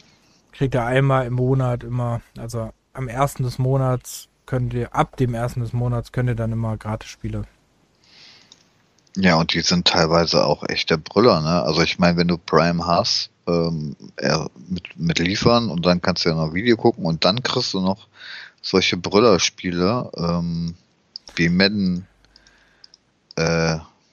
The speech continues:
Speaker 2: Madden war, glaub ich, letztens dabei und
Speaker 1: Mhm.
Speaker 2: hier, ähm, Star Wars, äh, äh,
Speaker 1: Fallen Order.
Speaker 2: Rogue, hä?
Speaker 1: Fallen Order war auch mal drin.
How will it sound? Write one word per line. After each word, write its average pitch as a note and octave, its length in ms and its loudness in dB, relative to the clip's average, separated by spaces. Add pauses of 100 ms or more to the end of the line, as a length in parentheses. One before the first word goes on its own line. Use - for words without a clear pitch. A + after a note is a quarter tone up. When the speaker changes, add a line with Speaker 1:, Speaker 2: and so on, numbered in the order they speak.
(100)
Speaker 2:
Madden G#2 280 -2
war, G#2+ 120 6
glaub A2+ 200 6
ich, - 160 -4
letztens G#2+ 320 0
dabei G#2+ 400 4
und F2+ 200 0
Speaker 1:
Mhm. C#3 40 0
Speaker 2:
hier, F#2+ 480 2
ähm, E2 680 -2 (1120)
Star F#2+ 380 4
Wars, F2 600 4
äh, D#2 920 0 (1200)
äh, C#2+ 400 -4 (100)
Speaker 1:
Fallen A#2+ 220 -8
Order. A#2+ 340 -8
Speaker 2:
Rogue, F2+ 280 4 (560)
hä? G2 340 2 (800)
Speaker 1:
Fallen A#2 200 -6
Order B2+ 260 -4
war A2 120 -6
auch B2+ 200 -8
mal G#2+ 140 -8
drin. G2+ 240 -10